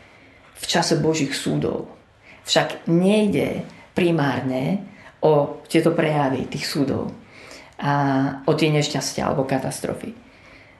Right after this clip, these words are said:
A vždy, keď povieme Božie súdy, mali by sme mať na mysli Božiu, eh, nesmiernu zhovievavosť a lásku k človeku, ktorá ho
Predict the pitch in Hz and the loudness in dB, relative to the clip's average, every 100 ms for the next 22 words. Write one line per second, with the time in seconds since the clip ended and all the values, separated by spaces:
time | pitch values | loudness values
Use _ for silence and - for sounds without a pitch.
0 | _ 151 156 202 202 - 175 185 175 151 | _ 0 2 4 2 2 2 4 2 2
1 | 165 165 165 147 - 160 156 135 143 139 | 4 2 2 0 0 -2 0 0 2 2
2 | 139 147 147 135 139 139 143 - - 135 | 2 2 2 2 2 0 0 -2 -2 -2
3 | - - - - - 151 165 170 160 151 | -2 -8 -18 -16 -4 2 4 4 2 2
4 | 139 139 - - - - 143 143 143 - | 0 -2 -10 -20 -8 0 2 2 0 0
5 | 165 196 196 214 202 196 151 135 143 147 | 2 2 2 2 4 4 2 0 2 2
6 | 135 139 139 139 - 139 135 131 - - | 2 2 0 -2 -2 0 0 -2 -4 -8
7 | - - 131 - - - - - - - | -8 -6 -4 -6 -6 -8 -10 -20 -20 -20
8 | - - 160 143 139 139 135 | -6 0 2 2 2 0 -2